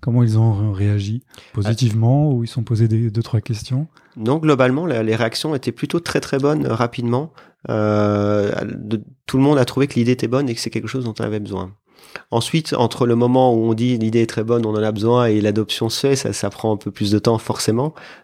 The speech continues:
Speaker 2: euh, et ça, et ça, c'est, c'est plutôt logique. Mais, euh, j'ai reçu plutôt des échos très, très positifs sur « oui, effectivement, c'est une bonne idée ». Ce qui est marrant, c'est que beaucoup de plateformes existent déjà ou se sont lancées plutôt en parallèle,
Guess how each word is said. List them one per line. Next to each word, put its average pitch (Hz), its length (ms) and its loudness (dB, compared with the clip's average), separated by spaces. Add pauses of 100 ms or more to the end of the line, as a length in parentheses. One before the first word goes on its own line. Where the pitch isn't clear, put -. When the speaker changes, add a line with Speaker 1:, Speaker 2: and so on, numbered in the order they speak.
Speaker 2:
euh, 101 580 2 (100)
et 104 120 -2
ça, - 160 -2
et 107 100 0
ça, 110 260 0
c'est, 98 420 -4
c'est - 160 -6
plutôt 107 260 -2
logique. 113 480 2 (360)
Mais, 113 380 4
euh, 107 420 2 (240)
j'ai 113 220 0
reçu - 220 -4
plutôt 139 240 0
des 120 180 4
échos 127 180 -2
très, 127 200 -2
très - 160 -4
positifs 123 640 -4 (240)
sur « 123 340 -2 (260)
oui, 151 160 2
effectivement, 151 440 0
c'est - 160 -2
une 104 80 -2
bonne 127 160 4
idée ». 123 320 -4 (480)
Ce - 120 -10
qui - 120 0
est 123 40 4
marrant, 131 260 2
c'est - 180 -4
que - 80 -2
beaucoup 131 280 -2
de - 80 -10
plateformes 131 500 0
existent 117 360 0
déjà 123 240 4
ou 113 100 0
se - 140 -4
sont 110 200 -4
lancées 110 320 -4
plutôt 113 340 -8
en 104 80 -4
parallèle, 120 560 0